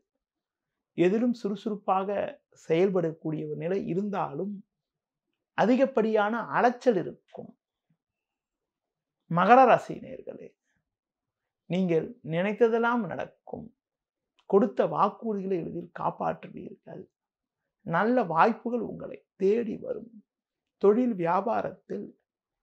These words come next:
ஏற்றமிகுந்த பலன்களை அடையக்கூடிய ஒரு அதிர்ஷ்டங்கள் இருக்கிறது. நவீனகரமான பொருட்களை வாங்கக்கூடிய ஒரு வாய்ப்புகள் ஏற்படும். தொழிலில் ஒரு நல்ல முன்னேற்றங்கள் இருப்பதன் மூலமாக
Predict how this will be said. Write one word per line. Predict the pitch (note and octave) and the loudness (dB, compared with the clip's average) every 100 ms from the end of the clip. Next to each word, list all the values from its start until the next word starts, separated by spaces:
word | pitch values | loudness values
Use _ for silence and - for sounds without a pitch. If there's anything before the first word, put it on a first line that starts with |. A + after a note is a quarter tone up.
| _ - | _ 0
ஏற்றமிகுந்த | E3+ G3 - G#3+ A3 A#3+ - | 2 4 0 0 -2 -2 -2
பலன்களை | F3+ F3 E3+ E3+ E3 | -2 -4 -2 -2 -2
அடையக்கூடிய | D3 E3 G#3 G#3+ - D#3+ D#3 | -4 -6 -6 -8 -6 -6 -6
ஒரு | - - | -10 -12
அதிர்ஷ்டங்கள் | - F#3 - A#3+ G#3+ G#3 | -6 -6 -4 -6 -6 -6
இருக்கிறது. | - D#3+ - - - - - _ _ _ _ _ _ _ _ E3 | -8 -10 -10 -14 -14 -18 -20 _ _ _ _ _ _ _ _ -2
நவீனகரமான | F3 G#3+ C4+ C4 C4 C4 C4 C4 C4 | 2 6 8 10 8 8 2 0 2
பொருட்களை | G3+ G3+ G3+ F3+ | 0 0 -2 -2
வாங்கக்கூடிய | D#3+ D#3+ F#3 F3 E3 E3+ | -2 -4 -6 -6 -10 -8
ஒரு | - | -10
வாய்ப்புகள் | - D3+ E3 E3+ E3 E3 | -6 -6 -6 -8 -8 -6
ஏற்படும். | F3 E3 _ - - - - _ _ _ _ _ _ _ - | -6 -8 _ -12 -10 -10 -12 _ _ _ _ _ _ _ 0
தொழிலில் | G3 A3 C4 B3+ B3+ - | 2 4 4 2 -2 -4
ஒரு | F3 D#3+ | -4 -4
நல்ல | D#3 F3+ A3+ | -6 -6 -4
முன்னேற்றங்கள் | G#3 D#3+ G3 B3 B3+ A#3+ G#3 G#3 A3 B3 | -6 -4 -2 -2 -2 -8 -8 -6 -8 -8
இருப்பதன் | F3 F#3+ G#3+ G3 E3+ | -6 -2 -2 -2 -4
மூலமாக | D#3 - - - | -8 -10 -8 -10